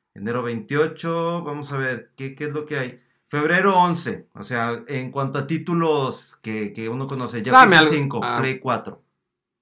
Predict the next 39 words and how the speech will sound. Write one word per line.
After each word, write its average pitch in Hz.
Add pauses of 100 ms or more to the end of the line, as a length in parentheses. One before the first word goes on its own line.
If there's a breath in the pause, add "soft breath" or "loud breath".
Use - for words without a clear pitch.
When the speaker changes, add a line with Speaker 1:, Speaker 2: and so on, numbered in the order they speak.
(120)
Speaker 2:
Ah, 220
pues 190
esa 165
es 180
la 208
colección, 143
¿no? 135
Sale 151
Speaker 1:
Sí. - (240 loud breath)
Speaker 2:
ya 143
la 170
colección 156
completa, 160
porque 139
ya 156
están 190
en 202
digitales 175
el 135
cuatro, 240 (500)
remasterizado. 160 (400)
Speaker 1:
Tres, 143
cuatro 156 (220)
y 110
Speaker 2:
El 151
Speaker 1:
cinco. 160
Speaker 2:
trece, 214
el 185
trece, 214
cuatro 247
ya 233
están 220
di-, 220
ya 160
están 196
digi-, 202
en 143
digital, 123
Speaker 1:
Ajá. -